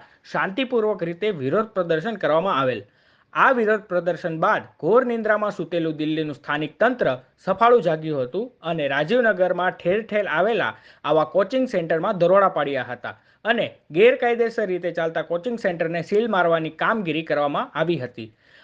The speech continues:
આ સીલ મારવાની કામગીરી દરમિયાન ઇન્ટરનેટ પર ખૂબ જ પ્રખ્યાત થયેલા એવા જાણીતા શિક્ષક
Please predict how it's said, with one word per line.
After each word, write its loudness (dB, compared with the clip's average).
આ 6
સીલ -2
મારવાની 0
કામગીરી -4
દરમિયાન 2
ઇન્ટરનેટ 0
પર 0
ખૂબ 2
જ 0
પ્રખ્યાત 0
થયેલા 0
એવા 0
જાણીતા -2
શિક્ષક -2